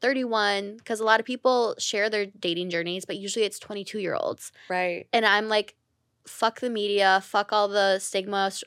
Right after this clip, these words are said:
Speaker 1: surrounding being an older, not older, but, like, being
Speaker 2: Yeah.
Speaker 1: thirty-one and dating. A lot of people don't talk about it because the media says you're washed up after thirty, no one wanted you. And I was like,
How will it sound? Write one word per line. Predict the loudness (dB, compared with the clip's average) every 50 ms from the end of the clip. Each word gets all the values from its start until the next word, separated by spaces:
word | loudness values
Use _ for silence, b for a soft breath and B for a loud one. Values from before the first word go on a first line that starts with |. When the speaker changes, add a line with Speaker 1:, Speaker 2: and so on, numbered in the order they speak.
| _ -14
Speaker 1:
surrounding | -8 -4 -2 0 0 0 -2 -4 -4 -6 -6
being | -8 -8 -6 -6 -6
an | -6 -6 -6
older, | -6 -2 -2 0 0 0 0 0 0 0 0 0
not | 0 0 0
older, | -2 -2 -2 -2 -2 -4 -4 -4 -4 0
but, | 0 2 2
like, | 2 2 0 -2 B B
being | B 0 2
Speaker 2:
Yeah. | 2 4 2 2 2
Speaker 1:
thirty-one | 4 2 2 2 2 0 0 0
and | 0 0 -2
dating. | -4 -4 -4 -2 -4 -2
A | 0
lot | 2 2 2
of | 2
people | 0 -4 -4 -4
don't | -4 -4 -4 -6
talk | -4 -4 -4 -2 0
about | 0 2 2 2 2
it | 0 -2
because | -4 -8 -6 -2 -2 0 0 -2 -4 -8 -10 _
the | -6 -4
media | -4 -4 -4 -4 -4 -2 0 0 0
says | 0 -2 -2 0 0 -2 -4 -8 B B B B B B
you're | -6 -4 -2
washed | 2 2 2 2 2 0 0 0
up | 2 2
after | 2 2 0 0 -2 -6 -4
thirty, | -2 0 0 0 0 0 -2 -4 -2
no | 0 0 0
one | 0 -2 -2 -2
wanted | -2 -2 -2 -2 -4 -6 -8
you. | -8 -6 -4 -2 0 0 -2 -2 b b b b b b b b
And | -4 0 2
I | 4 4
was | 4 2 2 2
like, | 0 0 0